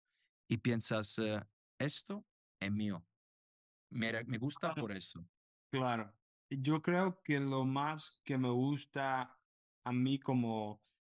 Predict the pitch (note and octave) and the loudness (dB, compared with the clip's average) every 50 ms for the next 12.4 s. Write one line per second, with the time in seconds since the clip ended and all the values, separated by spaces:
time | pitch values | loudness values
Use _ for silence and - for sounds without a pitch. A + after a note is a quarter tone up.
0 | _ _ _ - G#2 G#2+ G#2 G#2+ G#2+ G#2+ A2 A2+ - - A#2 A#2 A2+ A2 G#2+ A2 | _ _ _ -8 -6 -6 -6 -6 -6 -6 -6 -6 -4 -2 -2 0 0 0 -2 0
1 | A#2 B2 B2+ C3 C3 B2+ A#2+ A#2+ A#2 A2+ A2 A2 A2+ A#2+ A#2 A#2 - A2+ A2 A2 | 0 0 0 0 0 -2 -2 0 0 0 0 -2 -4 -6 -8 -6 -4 -2 -2 -4
2 | G#2+ - - A#2+ A2 A2+ A2+ A2 G#2 G#2 - - B2 A#2 A2+ - - A#2 A2 A2 | -4 -2 -4 -2 0 0 -2 -2 -2 -6 -6 -4 -4 -4 -4 -4 -4 -4 -4 -2
3 | G#2+ G#2 A2+ B2 C3 D3+ F#3 - _ _ _ _ _ _ F#2+ - - B2 B2 C3 | -2 -2 0 -2 -2 -4 -8 -10 _ _ _ _ _ _ -16 -8 -4 -2 -2 -2
4 | - - - A#2 A2+ A2+ A2 G#2 - - E3 E3 D#3 C#3+ C3+ C#3 - _ _ _ | -2 0 2 2 4 2 2 0 -4 -2 -2 0 0 -2 -2 -4 -10 _ _ _
5 | _ _ _ _ _ _ - - - B2 A#2+ A#2+ A#2+ A#2 A#2 A#2 A2+ A2+ - _ | _ _ _ _ _ _ -6 -2 0 0 2 2 2 2 2 0 0 -2 -6 _
6 | _ _ _ _ _ _ _ - B2 C3+ C3 C3+ B2+ - - - C3+ C3 C3 C3 | _ _ _ _ _ _ _ -4 -2 0 0 0 -2 -6 -2 -2 0 0 2 0
7 | B2 B2+ A#2+ A#2 A#2 A#2+ A#2+ - D3 C#3+ C#3 B2 A2+ A#2 - - - _ _ _ | 0 0 0 0 0 0 -2 -2 -2 0 2 0 0 -2 -6 -14 -16 _ _ _
8 | _ _ _ _ _ - A2+ G#2 G2+ A#2+ A#2 A#2 A2+ A2+ - - A#2+ A2+ A2 G#2+ | _ _ _ _ _ -4 -4 -2 0 -2 0 0 -2 -4 -4 -2 -2 -2 -2 -4
9 | A2 - - _ _ _ _ _ _ _ _ _ _ _ C3 C#3 C3+ - - - | -6 -12 -18 _ _ _ _ _ _ _ _ _ _ _ -6 -6 -6 -6 -8 -8
10 | C3 B2 - - - A2+ G#2+ F#2+ - A2 A2 - _ _ _ - B2 A2+ A2 - | -8 -8 -6 -6 -4 -4 -4 -4 -8 -16 -20 -20 _ _ _ -6 -6 -6 -4 -6
11 | A2+ - - B2+ B2+ C3 C3+ B2+ A#2+ B2 B2 A2+ - - B2 A#2 A#2 - - B2 | -6 -4 -2 -2 0 0 0 -2 -2 -4 -6 -6 -4 -2 -2 -2 -2 -2 -2 -2
12 | A#2 A2+ A2+ A#2+ A#2+ A#2+ A#2+ B2 | 0 0 0 0 -2 -2 -4 -6